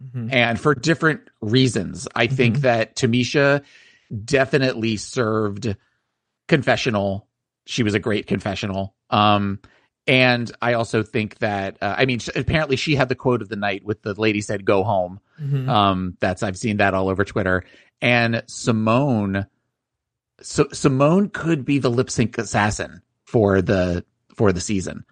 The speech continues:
Speaker 1: Mm-hmm.
Speaker 2: I, I, I definitely really kind of liked her. I love the idea of the dress, um,
Speaker 1: Mm-hmm.
Speaker 2: with all of the Polaroids together. Uh, I thought that she looked beautiful.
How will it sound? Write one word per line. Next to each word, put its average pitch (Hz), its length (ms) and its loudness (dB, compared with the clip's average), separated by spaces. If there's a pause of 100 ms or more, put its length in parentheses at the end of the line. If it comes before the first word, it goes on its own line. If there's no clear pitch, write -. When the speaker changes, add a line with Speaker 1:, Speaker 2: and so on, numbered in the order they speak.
Speaker 1:
Mm-hmm. 127 200 -8
Speaker 2:
I, 101 100 2
I, 104 340 0
I 110 160 2
definitely 113 680 0
really 104 500 2
kind 107 300 -4
of 101 100 -2
liked 98 220 -2
her. 156 260 2
I 117 140 2
love 113 280 2
the 120 140 -2
idea 101 400 0
of 90 100 -12
the 101 60 -6
dress, 101 520 0 (440)
um, 95 340 2
Speaker 1:
Mm-hmm. 87 80 -8
Speaker 2:
with 98 140 2
all 98 180 2
of 92 80 -4
the 101 100 -4
Polaroids 98 640 -2
together. 98 440 0 (320)
Uh, 95 420 -2
I 107 80 2
thought 104 300 0
that 107 180 0
she 101 680 -2
looked 104 280 0
beautiful. 104 680 0